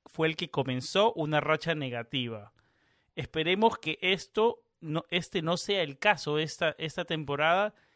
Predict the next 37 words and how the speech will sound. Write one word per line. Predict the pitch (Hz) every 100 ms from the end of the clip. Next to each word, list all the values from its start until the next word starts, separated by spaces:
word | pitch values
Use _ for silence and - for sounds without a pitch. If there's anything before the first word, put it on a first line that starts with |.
| _ _ _ _ _
Y | - 151 147 151
el | 143
partido, | 135 147 156 226 247 240
más | 185 220 220
que | - 254 196
el | 156
Young | 156 196 190
Boys, | 208 262 - -
el | 160 165
Young | 175 285
Boys | 370
también, | - 156 220 180 131
pero | 135 135
el |
partido | 143 147 202 220 220 _
por | - 143 131
Serie | - 196 180 165
A, | 180 208 156 _ _ _ _ _ _ _ _ _ -
ah, | 143 135 131 127
con | - 147 143
Sassuolo | 147 135 202 226 254 262
es | 170 160
el, | 185 156 -
el | 151 135
que, | -
el | - 151 131
que | 139
va | 151
a |
demostrar | 170 160 135 160 165
mucho | 170 190 190
de | 151
la | 147 139
personalidad | 143 127 - 135 131 131 135 156 143
de | 127
este | 123 -
equipo. | 127 123 - 104